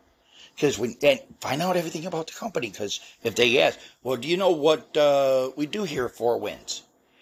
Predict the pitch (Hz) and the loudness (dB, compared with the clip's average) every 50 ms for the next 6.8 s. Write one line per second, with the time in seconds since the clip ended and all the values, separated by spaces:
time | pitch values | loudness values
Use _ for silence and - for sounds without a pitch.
0 | _ _ _ _ - - 151 151 143 156 131 - 156 147 139 139 147 139 131 127 | _ _ _ _ 0 0 2 2 2 0 2 2 2 2 2 2 -2 -2 -2 -6
1 | 127 - - 143 156 - - 143 - - 147 - - 147 143 139 139 135 135 131 | -14 -10 -8 -8 -6 -4 -6 -6 -4 -4 -4 -2 -2 -2 -2 -4 -2 -2 0 0
2 | 127 123 113 - 135 123 127 127 110 131 123 113 98 - - - _ _ _ _ | 0 0 0 -2 -2 0 0 0 2 2 2 2 0 -2 -6 -10 _ _ _ _
3 | _ _ _ - _ _ _ _ _ _ _ _ _ _ _ _ _ _ _ _ | _ _ _ -20 _ _ _ _ _ _ _ _ _ _ _ _ _ _ _ _
4 | _ _ _ _ _ _ _ _ _ _ _ _ _ _ - 123 127 131 131 131 | _ _ _ _ _ _ _ _ _ _ _ _ _ _ -2 2 2 2 4 2
5 | 139 143 - 139 131 131 139 143 143 - 135 131 120 107 117 120 120 120 117 123 | -2 -2 0 0 0 0 0 0 -2 -4 -6 -6 -6 -6 -4 -2 0 0 0 0
6 | 123 - 131 120 113 - 170 165 151 - 117 104 95 85 73 - | 0 -2 -6 -6 -4 -4 -4 -4 -4 -6 -8 -8 -8 -8 -10 -12